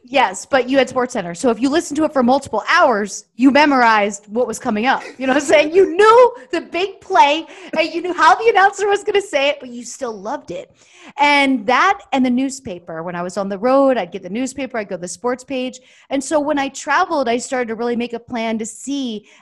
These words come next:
as many stadiums and arenas as I could, because why not? I'm gonna be in this city. I might never go back to Cleveland. Like, who knows?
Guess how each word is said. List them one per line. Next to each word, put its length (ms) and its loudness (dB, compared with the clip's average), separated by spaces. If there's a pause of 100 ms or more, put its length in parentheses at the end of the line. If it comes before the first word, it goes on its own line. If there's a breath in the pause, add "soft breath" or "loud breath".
as 160 -2
many 260 -4
stadiums 600 -4
and 120 -6
arenas 520 -4
as 120 -10
I 80 -8
could, 560 -4 (300 soft breath)
because 220 -8
why 220 -2
not? 400 -8
I'm 180 -6
gonna 200 -4
be 140 -10
in 80 -10
this 180 -14
city. 340 -8
I 80 -2
might 160 -8
never 180 -12
go 120 -12
back 320 -6
to 80 -14
Cleveland. 480 -4
Like, 160 -8
who 80 -12
knows? 500 0